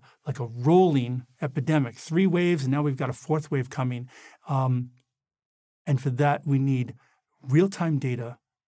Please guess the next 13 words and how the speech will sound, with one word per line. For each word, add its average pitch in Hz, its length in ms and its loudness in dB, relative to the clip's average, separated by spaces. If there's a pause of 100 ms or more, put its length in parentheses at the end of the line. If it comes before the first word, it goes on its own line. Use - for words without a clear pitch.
(160)
on 156 240 4
the 151 40 2
ground, 123 640 -4 (540)
direct 147 320 0
observation, 127 800 -4 (440)
um, 135 360 -4
and 208 440 4 (300)
courageous 160 480 0
out-of-the-box, 127 680 -2 (480)
you 151 100 -2
know, 127 420 -2
um, 123 480 -6
solutions. 135 640 -8